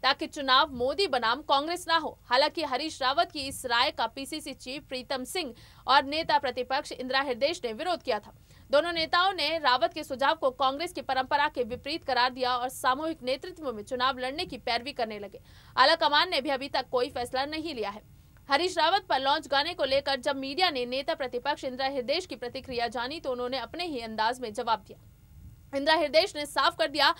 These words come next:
कि सीएम का चेहरा गाने से नहीं, दो हज़ार बाईस में कांग्रेस की जीत के बाद तय होगा। साथ ही कहा कि गाना बनाए या ना बनाए, लेकिन जिसकी जगह जनता दिल में बन जाती है वो खुद ही हिट हो जाता है।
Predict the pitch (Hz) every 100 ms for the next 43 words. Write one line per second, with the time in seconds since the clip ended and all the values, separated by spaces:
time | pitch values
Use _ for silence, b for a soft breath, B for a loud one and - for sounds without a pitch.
0 | B B 294 302 311 359 415 285 277 247
1 | 262 269 254 285 359 311 262 277 302 247
2 | 247 254 240 233 285 349 247 233 247 277
3 | 370 - 226 247 330 - 226 214 240 -
4 | 285 226 - b b b 294 339 381 370
5 | 285 330 349 302 214 262 320 269 247 262
6 | 294 269 262 240 277 254 202 135 233 254
7 | - 214 285 - 330 247 240 254 214 262
8 | 269 320 285 B B B 208 330 359 294
9 | 294 285 277 349 330 277 277 - 320 302
10 | 233 269 240 285 262 214 220 233 254